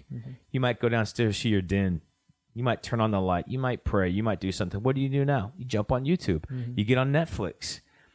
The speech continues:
Speaker 2: You get on email. You, you work or whatever. We're just, we don't know how to unplug. And I think it's killing us, man, in a lot of
Speaker 1: Yeah,
Speaker 2: ways.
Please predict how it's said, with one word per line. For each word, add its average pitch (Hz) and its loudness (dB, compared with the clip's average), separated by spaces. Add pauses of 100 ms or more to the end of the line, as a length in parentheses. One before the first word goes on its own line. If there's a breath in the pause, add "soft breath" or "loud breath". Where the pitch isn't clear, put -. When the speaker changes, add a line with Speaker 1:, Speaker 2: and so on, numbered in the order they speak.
(120 soft breath)
Speaker 2:
You 107 0
get 131 4
on 139 0
email. 123 2 (100)
You, 101 -4
you 110 0
work 120 4
or 101 0
whatever. 110 2
We're 110 2
just, 113 -6
we 104 -10 (120)
don't 120 -2
know 120 0
how 110 -2
to 95 -8
unplug. 101 -2
And 127 -6
I 123 -6
think 254 -4
it's - -4
killing - -4
us, 90 -6
man, 98 -4
in 95 -6
a 92 -6
lot 92 -2
of 87 -2
Speaker 1:
Yeah, 87 -4
Speaker 2:
ways. 82 -10